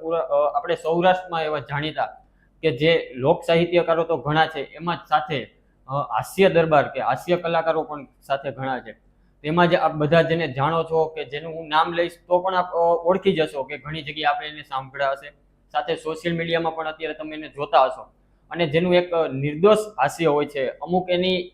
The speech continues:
એક્ટિંગ કે જે અમુક આપણે જોતા હોય કે નાટકમાં ને એમાં જે અમુક કલાકારો એના ફેસ ઉપર, એની એક્ટિંગ ઉપરથી એ, અ, પ્રખ્યાત થતા હોય છે.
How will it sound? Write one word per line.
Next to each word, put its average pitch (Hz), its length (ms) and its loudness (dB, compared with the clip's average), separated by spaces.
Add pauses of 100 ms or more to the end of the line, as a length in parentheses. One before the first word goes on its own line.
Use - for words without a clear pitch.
એક્ટિંગ 170 440 0
કે 151 120 -4
જે 147 180 0
અમુક 151 240 -2 (100)
આપણે 143 220 -6
જોતા 139 260 -4
હોય 127 200 0
કે 139 140 -14
નાટકમાં 135 540 -8
ને 151 60 -10
એમાં 147 220 -8
જે 147 100 -6
અમુક 156 300 -8
કલાકારો 147 480 0 (400)
એના 170 280 2 (220)
ફેસ 165 220 2
ઉપર, 139 260 0
એની 151 240 -4
એક્ટિંગ 175 340 0
ઉપરથી 175 320 2
એ, 160 500 2
અ, 139 140 2
પ્રખ્યાત 156 420 2 (120)
થતા 139 160 -4
હોય 123 160 -4
છે. - 100 -16